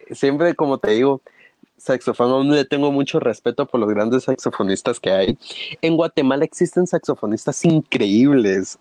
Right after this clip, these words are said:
entonces sí es como que tengo que mejorar, tengo que mejorar y no, no llega. Bueno, creo que un artista nunca llega a ese, a ese punto donde digas, "Estoy donde quiero estar", sino que cuando llegas a ese punto ya tenés otro más aquí, ¿va? Entonces, aquí, aquí.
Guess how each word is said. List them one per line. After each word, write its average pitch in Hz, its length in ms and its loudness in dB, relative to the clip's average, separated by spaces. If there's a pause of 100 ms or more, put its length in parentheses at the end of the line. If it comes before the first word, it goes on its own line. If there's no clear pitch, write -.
entonces 120 600 -2 (320)
sí - 120 -2
es 123 100 -2
como 139 160 0
que - 140 -8
tengo 120 260 -2
que 135 100 -2
mejorar, 127 400 0
tengo 139 220 0
que - 80 -4
mejorar 143 480 0
y 147 80 -2
no, 143 340 2
no 143 160 0
llega. 147 300 0 (300)
Bueno, 160 300 -2 (160)
creo 160 240 -2
que 180 80 0
un 170 100 4
artista 165 340 -2
nunca 156 280 -2
llega 151 220 2
a - 20 0
ese, - 300 -2
a 127 80 0
ese 139 160 -4
punto 147 300 0
donde 143 240 2
digas, 113 680 0
"Estoy 131 720 -2
donde 113 320 -2
quiero 127 220 -2
estar", 117 340 -2 (500)
sino 135 280 0
que 185 300 0
cuando 123 240 0
llegas 117 260 0
a 190 40 2
ese 185 160 -2
punto 196 320 0
ya 151 180 4
tenés 143 300 0
otro 147 220 -2
más 139 180 0
aquí, 196 200 2
¿va? 113 140 2
Entonces, 139 600 -2 (380)
aquí, 135 360 0
aquí. 135 480 0